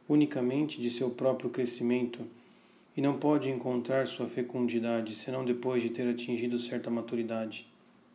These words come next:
A situação da alma engajada por vocação no apostolado é bem notavelmente diferente. Ela recebeu o caráter sacerdotal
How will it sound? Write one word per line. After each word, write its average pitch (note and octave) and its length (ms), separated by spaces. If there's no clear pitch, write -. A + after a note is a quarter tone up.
A C3 80
situação C3+ 600
da C#3 120
alma C3+ 360
engajada A#2 720
por B2 260
vocação B2 680
no B2 60
apostolado A#2+ 800
é C#3 80
bem D3 200
notavelmente C#3 760
diferente. A#2 720
Ela C3 140
recebeu B2+ 540
o C3 40
caráter B2+ 560
sacerdotal B2+ 960